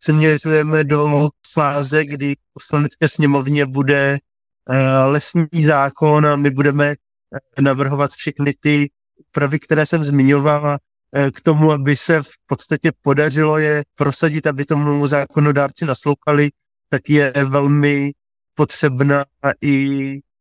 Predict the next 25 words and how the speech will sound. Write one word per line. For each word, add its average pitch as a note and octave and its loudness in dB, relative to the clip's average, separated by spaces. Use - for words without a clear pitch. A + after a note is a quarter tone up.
nějaká C3+ 0
podpora D3 -2
veřejnosti C#3+ -2
a, C#3+ 2
a - -4
její C#3+ -6
zájem. D#3+ 0
V C#3+ -2
minulém D3+ 2
období C#3+ -2
jsme D3 0
například D3 -2
spolu D3 0
s - -4
našimi D3 -2
podporovateli D3 -2
napsali C#3+ 0
víc C3 -10
jak D3+ -2
stovku C3+ -4
dopisů D3+ 0
na, D3 4
eh, C3+ -4
ministerstvo C#3 -2
zemědělství, D3+ -2